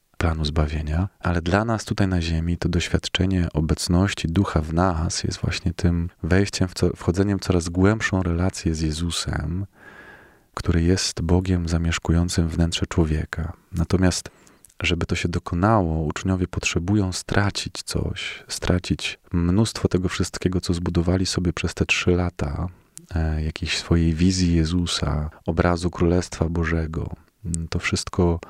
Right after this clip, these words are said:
stracili w momencie krzyża i to, co przyniósł im zmartwychwstały i zstępujący Duch, już nie jest tym,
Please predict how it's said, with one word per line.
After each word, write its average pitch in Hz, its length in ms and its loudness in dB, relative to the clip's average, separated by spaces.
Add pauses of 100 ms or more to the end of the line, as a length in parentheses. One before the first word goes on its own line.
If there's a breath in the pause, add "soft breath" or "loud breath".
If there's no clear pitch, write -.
(280 loud breath)
stracili - 640 0
w 80 40 -10
momencie 82 360 0
krzyża 80 500 2
i 76 60 -2
to, - 120 -2
co - 120 -2
przyniósł 107 500 0
im 87 80 -2
zmartwychwstały 87 1200 -2
i 85 160 -2 (460 loud breath)
zstępujący 87 680 0
Duch, 85 300 0
już - 160 -2
nie 92 140 2
jest 82 340 -2
tym, 82 340 0